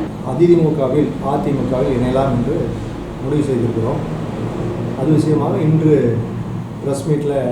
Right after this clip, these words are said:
பிரஸ் மீட் பண்ணி கொடுத்துருக்கோம், பிரஸ் மீட் பண்ணியிருக்கோம். நாளைக்கு வந்து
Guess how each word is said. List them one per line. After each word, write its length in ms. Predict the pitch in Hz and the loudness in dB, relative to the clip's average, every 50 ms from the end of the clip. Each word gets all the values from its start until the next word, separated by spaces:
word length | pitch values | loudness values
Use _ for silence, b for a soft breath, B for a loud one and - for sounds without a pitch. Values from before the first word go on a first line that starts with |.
| 120 - - - - - - - - - | -2 -4 -6 -8 -10 -10 -12 -12 -8 -4
பிரஸ் 180 | 139 131 - - | -4 -4 -2 -2
மீட் 140 | 147 143 - | -2 -2 -2
பண்ணி 140 | - 123 127 - | -4 -4 -4 -4
கொடுத்துருக்கோம், 440 | - 123 - 135 123 117 117 110 110 | -4 -4 -2 -2 -2 -2 -2 -4 -4
பிரஸ் 180 | 113 117 113 - 139 | -4 -4 -4 -4 -4
மீட் 280 | 127 113 110 117 107 - | -4 -4 -4 -6 -4 -2
பண்ணியிருக்கோம். 480 | 117 123 127 123 113 107 107 107 - 104 214 107 107 104 - 104 107 107 214 - - - - - - - - - - - 135 123 | -2 -2 0 0 -2 -2 -2 -4 -2 -2 -2 0 0 0 0 0 -2 -2 -4 -6 -8 -10 -10 -10 -10 -10 -10 -10 -10 -8 -6 -4
நாளைக்கு 440 | 131 151 180 190 185 165 151 180 165 156 151 151 143 143 139 135 | -2 0 2 2 2 2 2 2 2 2 4 2 2 2 0 0
வந்து 200 | 135 143 156 202 | -2 -2 -2 -2